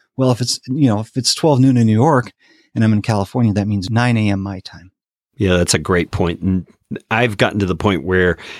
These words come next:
Speaker 2: if I can't do it through a scheduling app, I usually just, you know, a-, am way too anal about <laughs> figuring out the time zone thing because the scheduling app takes care of all that.
Speaker 1: Yeah.
Speaker 2: And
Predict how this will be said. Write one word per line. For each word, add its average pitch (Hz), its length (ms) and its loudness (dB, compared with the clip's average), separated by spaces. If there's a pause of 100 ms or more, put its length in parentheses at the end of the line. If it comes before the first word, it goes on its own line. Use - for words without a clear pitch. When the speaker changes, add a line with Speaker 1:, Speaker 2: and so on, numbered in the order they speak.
(140)
Speaker 2:
if - 180 -2
I 101 80 0
can't 101 340 -4
do 101 160 4
it - 140 -2
through 90 160 0
a - 20 0
scheduling 98 580 2
app, 104 320 -2 (320)
I 87 120 -2
usually 95 600 2
just, - 480 -2 (240)
you 104 320 -4
know, 82 220 -4
a-, 101 260 -2
am 95 260 0 (280)
way 123 240 4
too 117 260 -2
anal 90 340 0 (140)
about 107 240 -2
<laughs> - 140 -2
figuring 113 320 2
out 98 140 0
the 95 80 -2
time 104 260 0
zone 90 220 -2
thing 92 200 -2
because 117 300 -2
the 139 80 -2
scheduling 120 500 0
app 92 160 -6
takes - 240 -4
care 104 220 0
of 85 100 -2
all 73 120 -6
that. 69 260 -12 (240)
Speaker 1:
Yeah. 90 240 -4 (160)
Speaker 2:
And 98 160 -2